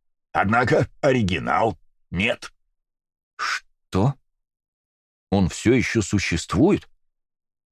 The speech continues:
Speaker 1: Разумеется. Один из членов нашего ордена бежал с ним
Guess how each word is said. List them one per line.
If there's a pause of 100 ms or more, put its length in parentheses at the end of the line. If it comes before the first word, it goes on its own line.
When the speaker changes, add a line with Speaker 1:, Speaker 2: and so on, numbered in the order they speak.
(140)
Speaker 1:
Разумеется. (680)
Один
из
членов
нашего
ордена
бежал
с
ним